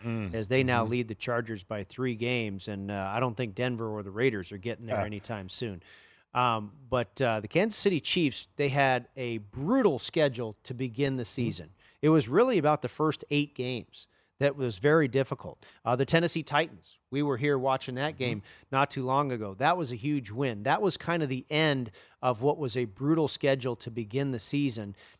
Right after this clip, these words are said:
Speaker 2: Now, you can't say, you, you're not gonna say the Chargers was easy, but the rest of the way, it, it, it drops off quite a bit for the Kansas City Chiefs. They made it through that gauntlet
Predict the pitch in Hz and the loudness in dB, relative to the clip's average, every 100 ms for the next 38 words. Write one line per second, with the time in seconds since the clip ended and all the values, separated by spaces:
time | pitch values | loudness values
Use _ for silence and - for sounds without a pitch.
0 | - 135 127 139 135 151 131 - 135 127 | 0 2 2 0 -4 -2 -4 0 0 0
1 | 123 139 139 143 139 135 127 123 - 123 | -4 -6 -6 -4 -4 -4 -4 -4 -4 -4
2 | 107 147 135 131 127 - 127 107 147 143 | -4 -2 0 0 -6 -6 -8 -6 -2 -2
3 | 120 117 104 120 - - _ _ 143 170 | -2 -6 -4 -6 -8 -20 _ _ 0 2
4 | 226 - 185 135 139 185 143 120 - 147 | 0 0 -2 2 2 4 2 0 -4 -4
5 | 156 160 - 185 - 127 139 160 185 - | -4 -2 -2 -4 -6 -10 -2 0 0 0
6 | 156 160 - - - 160 170 127 139 135 | 2 2 2 -6 -4 0 2 2 2 2
7 | - _ _ _ 135 131 - 139 131 113 | -2 _ _ _ -4 -4 0 0 0 -2
8 | 143 127 - 147 117 - 147 151 143 170 | -2 -2 -2 0 0 2 4 4 4 4
9 | 190 180 - 165 147 143 131 131 135 151 | 4 2 2 4 6 2 0 2 2 2
10 | 104 101 | -6 -16